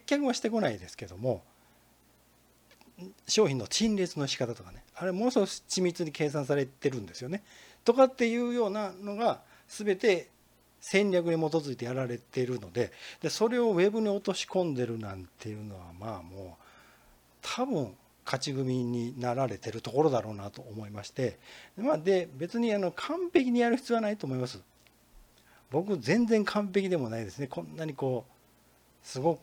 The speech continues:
こう、<laughs> いろんなことを言ってますけどね。で、まあ、要はちょっとだけでも意識すると、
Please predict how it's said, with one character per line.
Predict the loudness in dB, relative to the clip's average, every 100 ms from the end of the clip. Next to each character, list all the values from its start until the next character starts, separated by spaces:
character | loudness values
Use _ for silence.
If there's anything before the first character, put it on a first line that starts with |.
| _
こ | -4 -4
う、 | -4 -14 -20 -20
<laughs> | -20 -20 -12 2
い | 8
ろ | 8
ん | 6
な | 2
こ | 4
と | 6
を | 6 4 -10 _ _ -12
言 | -6
っ |
て | 0 2
ま | 2
す | -2
け | -12
ど |
ね。 | -12 -14 -14 _ _ -20 -20 -20 _ _ _ _ _ _ _ -20 -14
で、 | -2 2 2 0 -8 -20 -20 -20 -20 _ _ _ _ _ -16 -6
ま | -2
あ、 | -2
要 | 0 2 2
は | 0
ち | -2 2
ょ |
っ | 6
と |
だ | 8 8
け | 6
で | 4
も | 2
意 | 0
識 | 0
す | -4 -6
る | 0
と、 | 4 4 4